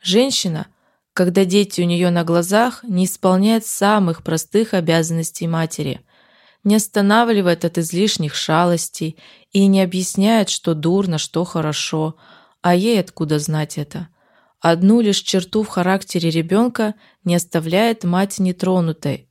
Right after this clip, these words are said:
это гордость. К мальчугану, который едва начинает понимать речь человеческую, она не иначе обращается, как с величанием «хан».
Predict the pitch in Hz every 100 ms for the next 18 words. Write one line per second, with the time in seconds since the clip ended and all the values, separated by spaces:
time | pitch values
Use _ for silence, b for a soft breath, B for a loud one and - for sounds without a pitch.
0 | _ 185 226 - 196 196 156 143 156 151
1 | 143 131 - - b b b b b b
2 | - 190 202 - 190 185 220 202 156 -
3 | 165 185 185 185 175 240 247 196 - 190
4 | 214 208 180 185 196 208 202 170 185 -
5 | - - 156 165 233 254 196 - - 151
6 | 170 B B B B - 165 170 214 240
7 | 202 175 180 214 - 185 165 165 160 -
8 | 185 226 214 - 185 170 165 - 175 165
9 | 170 170 170 185 208 202 196 196 - -
10 | - 151 143 143